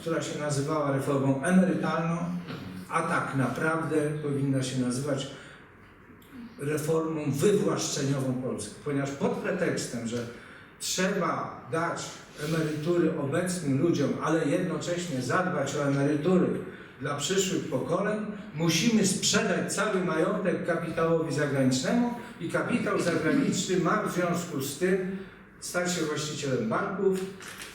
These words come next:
tych najlepszych przedsiębiorstw, a za te pieniądze będziemy płacili emerytury tym, którzy wtedy byli na emeryturach,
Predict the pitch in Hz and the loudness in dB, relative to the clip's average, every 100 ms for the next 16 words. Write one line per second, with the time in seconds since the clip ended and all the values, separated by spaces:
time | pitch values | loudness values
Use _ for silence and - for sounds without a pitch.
0 | - 208 185 175 165 170 - 160 - 160 | -2 2 4 4 2 0 -2 -6 -4 -2
1 | - 180 180 180 175 - - - - 139 | 0 2 4 2 2 -2 -8 -8 -2 0
2 | 214 220 196 175 165 202 185 190 185 - | 2 2 0 2 0 0 0 0 -2 -4
3 | - - - 170 170 185 180 170 - 165 | -8 -14 -8 -2 0 2 2 2 0 -2
4 | 170 165 175 151 160 156 151 165 139 151 | 0 0 2 2 0 0 0 0 0 0
5 | 160 151 151 135 - 185 180 180 175 175 | -2 -2 -4 -6 -4 -2 0 0 0 0
6 | 165 165 160 - 175 160 | 0 0 0 -2 0 0